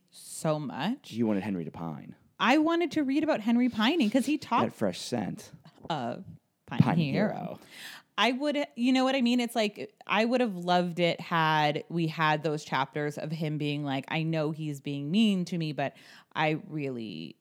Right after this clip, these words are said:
Speaker 1: like him and I have a crush on him," and, and trying to see through and what Henry's thought processes were. I just felt like we were sort of missing out, and it bummed me out.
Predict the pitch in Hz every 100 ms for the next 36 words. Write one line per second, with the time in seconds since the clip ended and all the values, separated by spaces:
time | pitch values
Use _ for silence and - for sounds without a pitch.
0 | - - - 220 262 247 240 220 185 160
1 | 147 151 - 247 247 214 220 208 202 160
2 | 156 - - - - 76 113 160 190 165
3 | 165 - 147 - 247 240 196 - - 156
4 | - 170 - - - 233 240 240 233 220
5 | 220 202 196 214 202 196 202 - 214 269
6 | 254 226 226 220 208 180 165 185 170 160
7 | 160 147 135 - 76 - - 170 156 143
8 | 147 - - 50